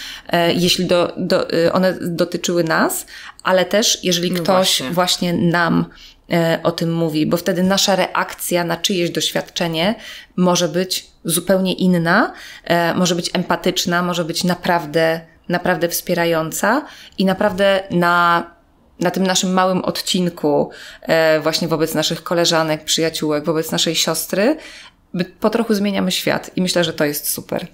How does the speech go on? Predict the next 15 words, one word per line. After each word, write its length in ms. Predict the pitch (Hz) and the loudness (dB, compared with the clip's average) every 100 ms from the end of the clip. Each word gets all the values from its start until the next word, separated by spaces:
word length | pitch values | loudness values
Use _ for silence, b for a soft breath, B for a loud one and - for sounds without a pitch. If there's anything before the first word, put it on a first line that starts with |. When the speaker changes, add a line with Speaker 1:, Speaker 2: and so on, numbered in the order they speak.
| _ - - B B - | _ -20 -18 B B 0
Speaker 2:
Pięknie 220 | 233 226 | 2 2
to 60 | |
podsumowałaś. 920 | 208 202 - 196 175 202 208 202 - | 0 -2 0 0 2 2 2 2 -2
Ja 120 | 190 190 | -2 -2
myślę, 360 | 190 - 190 | -2 -2 -2
że 440 | 180 180 175 175 - | 0 0 0 0 -2
słuchając 500 | - 180 185 180 175 | -6 -6 -6 -6 -4
Ciebie, 360 | 180 175 175 170 | -2 2 2 0
dochodzę 320 | 175 175 175 | -2 -4 0
do 120 | 170 | 0
wniosku, 560 | 175 170 175 - 170 160 | 0 -6 -8 -6 -6 -4
że 280 | 160 165 | -4 -4
to 140 | 165 165 | -2 -2
jest 340 | 165 165 156 | -2 -4 -4
dosyć 720 | 160 214 - 190 180 - - | 0 0 2 0 0 -4 -6